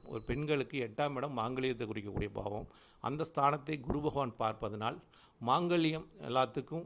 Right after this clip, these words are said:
இந்த காலகட்டத்தில் ஒரு சிறப்பு பெறக்கூடிய ஒரு தன்மையும், மாங்கல்யம் அதிகமா ஒரு திருமணங்கள் விழாக்களெல்லாம் இந்த மாங்கல்யத்துக்கு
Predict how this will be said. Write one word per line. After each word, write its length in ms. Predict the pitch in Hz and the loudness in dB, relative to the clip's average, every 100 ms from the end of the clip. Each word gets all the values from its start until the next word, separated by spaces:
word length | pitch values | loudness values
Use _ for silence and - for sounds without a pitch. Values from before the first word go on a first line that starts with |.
| - | -8
இந்த 180 | 127 110 | -6 -2
காலகட்டத்தில் 760 | 117 123 127 120 110 104 139 156 - - - | 2 2 2 -2 -6 -4 -4 -4 -14 -20 -10
ஒரு 200 | 117 120 | -2 0
சிறப்பு 480 | 113 - 160 160 - | 2 2 2 2 2
பெறக்கூடிய 400 | 139 123 123 120 | 2 -2 -2 -2
ஒரு 160 | 117 110 | -4 -2
தன்மையும், 540 | 117 113 120 160 110 | -2 0 -2 -2 2
மாங்கல்யம் 540 | 113 151 160 147 143 - | 2 4 2 2 0 -2
அதிகமா 480 | 98 123 127 131 160 156 - - - | -4 -2 -2 0 -2 -6 -20 -20 -6
ஒரு 260 | 117 117 113 113 113 110 117 - - | 0 2 2 0 0 -2 -4 -8 -6
திருமணங்கள் 600 | 147 170 175 160 160 165 - 147 - - - | -2 0 0 2 0 -2 -8 -8 -6 -8 -2
விழாக்களெல்லாம் 800 | 123 139 139 135 131 147 120 135 - - - - - - - | 2 2 2 -2 0 2 0 -2 -12 -20 -20 -20 -20 -20 -12
இந்த 160 | 123 117 | -4 0
மாங்கல்யத்துக்கு 840 | 110 135 165 156 123 120 - 165 | 4 4 4 2 0 -4 -6 -8